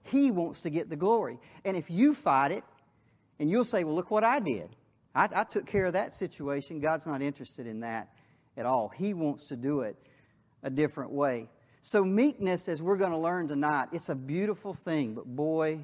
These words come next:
does it hurt. Because it goes against everything that's inside of us. It goes against everything that says, "This is the way I ought to do it."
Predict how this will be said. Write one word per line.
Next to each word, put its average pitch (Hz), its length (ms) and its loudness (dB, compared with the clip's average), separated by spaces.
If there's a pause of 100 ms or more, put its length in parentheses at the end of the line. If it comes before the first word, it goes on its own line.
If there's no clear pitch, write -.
(160)
does 127 300 -4
it 120 340 -6 (300)
hurt. 101 260 -8 (1040)
Because 139 300 -2
it 180 180 0
goes 151 280 0
against 131 400 -2 (120)
everything 151 1120 -6 (540)
that's 135 260 -4
inside 107 440 -4
of 90 120 -14
us. - 300 -20 (340)
It 196 140 0
goes 170 320 2
against 156 400 -8
everything 185 800 -2
that - 120 -8
says, 131 300 -8
"This 156 240 -6
is 131 160 -10
the 135 100 -6
way 139 420 0
I 143 240 -4
ought 131 340 -6
to 131 100 -10
do 120 240 -2
it." - 180 -10